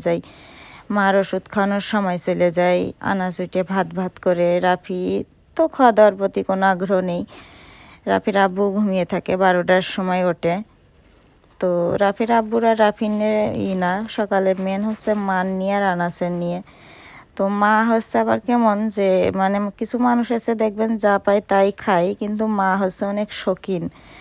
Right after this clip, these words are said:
মানে অভাব কষ্ট যতই হোক, তারপরে আমার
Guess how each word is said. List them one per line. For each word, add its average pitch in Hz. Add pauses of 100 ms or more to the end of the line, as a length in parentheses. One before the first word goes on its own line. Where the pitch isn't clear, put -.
(260)
মানে 196 (120)
অভাব 220 (140)
কষ্ট 240 (180)
যতই 226
হোক, 226 (720)
তারপরে 214 (100)
আমার 214